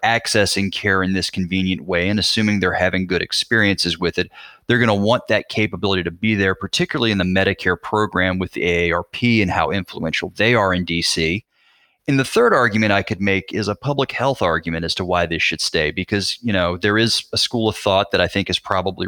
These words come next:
right, that until we have a vaccine, we are going to end up with sort of maybe not even isolated, but again, sort of secondary or tertiary outbreaks of covid. So we're gonna need to,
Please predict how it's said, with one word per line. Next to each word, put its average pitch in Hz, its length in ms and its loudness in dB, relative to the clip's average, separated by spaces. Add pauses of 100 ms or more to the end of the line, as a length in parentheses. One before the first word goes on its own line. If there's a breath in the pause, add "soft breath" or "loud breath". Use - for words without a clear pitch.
right, 107 340 0
that 95 120 -2
until 110 260 -2
we 113 140 0
have 101 220 2
a 98 100 -2
vaccine, 101 720 0 (520 soft breath)
we 117 160 2
are 117 120 4
going 110 280 2
to 104 140 0
end 101 260 0
up 95 300 0
with 95 580 0
sort - 220 -4
of 92 220 -6 (400)
maybe 110 300 2
not 110 140 2
even 98 160 0
isolated, 95 680 0
but 98 120 0
again, 101 360 0
sort 98 200 -2
of 95 80 0
secondary 101 600 2
or 92 60 2
tertiary 98 600 0
outbreaks 95 580 -2
of 85 120 -6
covid. 104 440 -2 (400 soft breath)
So 127 160 0
we're 123 120 4
gonna 117 180 4
need 113 160 2
to, 107 80 0